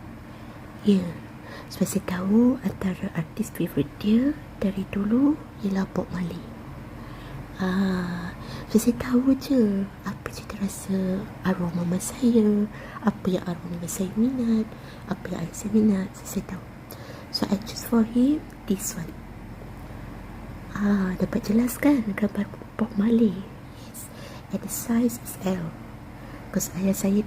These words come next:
tu bukannya berisi mana kan, ayah saya kurus saja orang dia. Okay, so alright,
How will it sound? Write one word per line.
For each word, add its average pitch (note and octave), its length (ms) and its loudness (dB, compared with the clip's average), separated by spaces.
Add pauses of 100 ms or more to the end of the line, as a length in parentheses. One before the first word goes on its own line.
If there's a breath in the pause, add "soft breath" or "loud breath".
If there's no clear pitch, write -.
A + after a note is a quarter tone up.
(100)
tu C4+ 160 4
bukannya F3 840 0
berisi - 440 -2
mana B3 320 4
kan, G3+ 320 6
ayah F#3+ 160 0
saya - 160 -2
kurus G#3+ 400 2
saja G3+ 160 -4
orang F#3 240 -2
dia. F3+ 160 -4 (680 loud breath)
Okay, - 320 -10
so - 200 -8 (4000 loud breath)
alright, C4 800 6